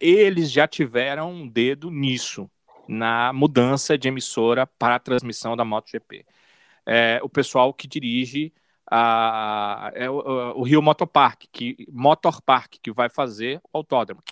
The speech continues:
quer fazer o autódromo, né? Eles não estão liberados ainda pra fazer, eles querem fazer. Eles também estão buscando isso com a Fórmula um. Eles estão só esperando que a Globo não, não acerte com a Fórmula um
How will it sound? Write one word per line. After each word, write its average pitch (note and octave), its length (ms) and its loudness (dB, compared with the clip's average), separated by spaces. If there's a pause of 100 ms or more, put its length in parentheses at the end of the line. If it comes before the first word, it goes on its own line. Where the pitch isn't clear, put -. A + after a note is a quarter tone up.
quer D3 180 2
fazer B2+ 380 -6
o C3+ 40 0
autódromo, G#2 500 -4
né? G2+ 60 -14
Eles G#2+ 120 -18
não A2+ 120 -12
estão A#2+ 200 -4
liberados A2+ 380 4
ainda A#2 100 -2
pra - 140 -4
fazer, B2 220 -2
eles - 120 -14
querem A2 240 -4
fazer. A#2 320 -4 (640)
Eles G#3+ 400 4
também G3 680 -4
estão D#3+ 340 -8
buscando D#3 480 -6
isso C#3+ 160 -2
com - 60 -8
a E3+ 60 -4
Fórmula F3+ 400 -4
um. C#3+ 200 -8 (540)
Eles D3 220 4
estão D3 280 -2
só F#3+ 300 0
esperando E3+ 600 0
que - 160 0
a C#3+ 80 4
Globo C3 320 -2
não, C3+ 240 -4 (420)
não C#3 400 -2
acerte - 800 0
com C3+ 160 -6
a B2+ 60 -4
Fórmula B2+ 380 -2
um A2+ 180 -6